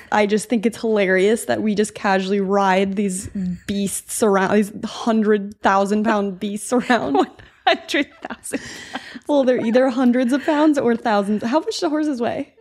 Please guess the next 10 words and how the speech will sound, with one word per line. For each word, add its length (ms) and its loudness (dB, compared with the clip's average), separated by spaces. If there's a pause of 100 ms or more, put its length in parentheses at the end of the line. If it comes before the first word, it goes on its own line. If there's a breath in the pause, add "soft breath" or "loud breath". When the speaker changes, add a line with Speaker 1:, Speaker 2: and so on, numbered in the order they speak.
(140)
Speaker 2:
I 140 0
think 240 -8
they're, 180 -6
like, 380 -6 (2750)
def- 260 -4 (640)
Speaker 1:
How 80 -4
much 200 -6
do 80 -2
horses 440 -2
weigh? 260 0